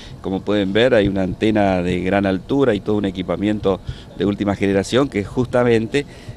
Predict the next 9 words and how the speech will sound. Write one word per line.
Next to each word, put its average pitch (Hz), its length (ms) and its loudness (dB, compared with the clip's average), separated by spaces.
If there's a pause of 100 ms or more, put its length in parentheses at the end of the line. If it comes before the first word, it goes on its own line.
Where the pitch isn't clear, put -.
(100)
la 95 220 2
instalación, 101 760 2
y 98 120 -4
ya 101 220 2
está 104 280 0
prácticamente 101 760 0
terminado, 101 640 2 (140)
esperando 101 400 0
fecha 107 360 -2